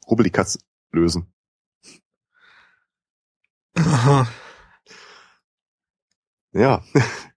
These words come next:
Speaker 1: Das ist einer
Speaker 2: Mhm.
Speaker 1: der wenigen Fälle, wo die sich wirklich mal auf, äh, wissenschaftliche Erkenntnisse, äh, berufen. Also,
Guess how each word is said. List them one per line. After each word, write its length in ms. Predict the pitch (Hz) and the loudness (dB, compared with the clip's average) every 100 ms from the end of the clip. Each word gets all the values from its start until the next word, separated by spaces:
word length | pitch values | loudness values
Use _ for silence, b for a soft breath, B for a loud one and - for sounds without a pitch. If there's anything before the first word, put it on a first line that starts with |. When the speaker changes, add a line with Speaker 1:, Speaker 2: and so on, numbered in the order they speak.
| _ _ _ _ - | _ _ _ _ -20
Speaker 1:
Das 240 | - 156 | -6 0
ist 60 | 156 | 2
einer 140 | 87 | 4
Speaker 2:
Mhm. 40 | 202 | 2
Speaker 1:
der 120 | - | 2
wenigen 280 | 82 90 92 | 2 2 0
Fälle, 360 | - 92 95 | 0 0 0
wo 100 | 95 | -2
die 120 | 92 | -2
sich 200 | 90 92 | -4 -4
wirklich 220 | 95 87 95 | -4 -4 -2
mal 80 | 85 | 0
auf, 240 | 78 - | -2 -2
äh, 220 | 80 85 | -2 -2
wissenschaftliche 560 | 92 - 95 82 92 - | -2 -4 -4 -4 -4 -4
Erkenntnisse, 760 | 80 71 - 85 85 80 82 82 | -2 -2 0 0 0 0 0 -2
äh, 40 | |
berufen. 580 | 80 - 135 226 92 82 | -4 -2 0 2 0 0
Also, 440 | 76 85 80 82 | -2 0 -2 -4